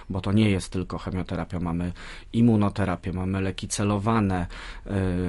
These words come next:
które działają na odpowiednie, wytypowane molekularnie punkty. E, jest to wszystko bardzo zaawansowane leczenie. No, oczywiście są, jest to inżynieria biotechnologiczna, molekularna.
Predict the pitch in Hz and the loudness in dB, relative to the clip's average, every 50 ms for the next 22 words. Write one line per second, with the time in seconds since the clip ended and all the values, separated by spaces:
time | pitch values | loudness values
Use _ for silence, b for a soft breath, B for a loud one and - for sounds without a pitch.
0 | 87 85 - - - 110 101 101 101 92 104 98 98 98 98 98 98 95 95 98 | -2 -4 -6 -6 -4 -2 0 0 2 2 2 2 2 4 2 2 2 2 0 0
1 | 101 98 98 101 101 98 101 101 101 101 101 98 95 - - 98 - - - 107 | 0 0 0 0 0 2 2 2 2 2 2 2 0 0 -2 -4 -4 -4 -4 -2
2 | 95 101 107 107 92 98 98 98 98 98 98 95 95 95 95 90 92 98 98 95 | 0 2 0 2 2 2 2 2 2 2 2 0 0 0 0 -2 -2 -4 -2 -2
3 | 110 104 - 117 - - 104 98 101 104 107 107 104 98 98 95 95 95 92 - | -2 0 0 -2 -2 0 0 2 2 4 4 4 4 4 4 2 2 0 0 -2
4 | - 104 98 98 98 98 98 95 - - 110 107 101 98 - - - 95 87 85 | -2 0 0 0 0 0 0 -2 -2 0 2 2 2 0 -2 -4 -4 -4 -4 -4
5 | B B B B B B B B B - 107 101 101 101 101 98 104 113 107 - | B B B B B B B B B -2 0 2 2 2 2 2 2 0 0 0
6 | - 117 110 104 - - - 117 - - - 117 104 98 120 117 113 107 117 117 | 0 2 2 2 2 0 -2 -2 -2 -2 -2 0 2 4 4 4 4 2 0 0
7 | 101 110 110 107 107 110 104 107 - 113 101 110 107 107 104 104 101 101 98 - | 2 2 2 2 2 0 -2 -2 -4 -2 0 0 2 2 2 2 0 0 0 -2
8 | - 107 101 104 104 101 101 101 98 98 98 98 98 101 101 98 - - 104 98 | -2 0 2 2 2 2 2 2 2 2 0 0 0 0 -2 -2 -4 -6 -6 -6
9 | - - 104 95 - 104 95 98 98 - - - 104 101 92 - - - 98 95 | -4 -4 -4 -4 -2 -2 -2 -2 -4 -6 -6 -4 -4 -4 -4 -4 -4 -4 -2 0
10 | 76 101 110 98 104 101 107 101 98 98 98 95 92 107 110 - - 117 - - | 0 0 0 0 0 0 2 2 2 0 0 0 0 0 0 0 -2 -4 -4 -2
11 | 107 101 98 98 95 90 101 92 - - 104 95 92 98 101 107 110 104 - - | -2 -2 0 0 -2 -2 -4 -4 -4 -4 -4 -2 0 0 2 2 2 0 0 -2
12 | 107 107 101 98 98 95 87 92 92 90 87 | 0 0 2 2 0 0 0 -2 -2 -2 -4